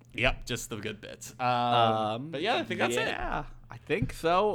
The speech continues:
Speaker 1: Uh,
Speaker 2: Uh,
Speaker 1: excuse me.
Speaker 2: I'm trying to think if there's gonna be any weirdness in the schedule, but I think we have it all planned around.
Speaker 1: Yeah, I
Speaker 2: Duncan
Speaker 1: think
Speaker 2: and I are
Speaker 1: we,
Speaker 2: both
Speaker 1: what
Speaker 2: leaving
Speaker 1: are we
Speaker 2: town at different
Speaker 1: playing
Speaker 2: times, but
Speaker 1: next?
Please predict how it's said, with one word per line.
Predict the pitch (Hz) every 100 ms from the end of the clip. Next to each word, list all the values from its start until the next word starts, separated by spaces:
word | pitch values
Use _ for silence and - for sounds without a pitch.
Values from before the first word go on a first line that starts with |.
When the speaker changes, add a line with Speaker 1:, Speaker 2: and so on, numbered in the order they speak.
| -
Speaker 1:
Uh, |
Speaker 2:
Uh, | 127 127 127 127 123 123
Speaker 1:
excuse | 127 127
me. | 127
Speaker 2:
I'm | 127
trying | - 139 135
to | 135
think | 143 131
if | 131
there's | 131 127
gonna | 135
be | 131
any | 131 131
weirdness | 127 131 131 123
in | 127
the | 120
schedule, | - 131 127 127 131 131 131
but | 123 120 113 113 110
I |
think | 110 120 117
we | 120
have | 117 120
it | 120
all | 120
planned | 123 123 123
around. | 131
Speaker 1:
Yeah, | 240 151 110
I |
Speaker 2:
Duncan | 117 -
Speaker 1:
think | -
Speaker 2:
and | 123
I |
are | 175
Speaker 1:
we, |
Speaker 2:
both | 165
Speaker 1:
what | 131
Speaker 2:
leaving | 135
Speaker 1:
are | 170
we |
Speaker 2:
town | 170 135
at | 127
different | 190 208
Speaker 1:
playing | 170 117
Speaker 2:
times, | 110
but | 107
Speaker 1:
next? | 98 107 123 123